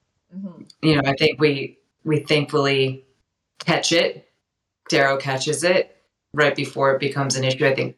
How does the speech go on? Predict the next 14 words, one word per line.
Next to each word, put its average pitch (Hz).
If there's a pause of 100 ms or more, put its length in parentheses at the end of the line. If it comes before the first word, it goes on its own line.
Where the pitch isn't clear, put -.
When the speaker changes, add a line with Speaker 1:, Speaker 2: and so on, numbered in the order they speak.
(100)
Speaker 2:
Darrow 131
handles 131
it 139
in 139
a 131
very 131
direct 127
approach 131
that 131 (400)
brings 143
the 143
situation 131 (440)
to 135 (480)
a 135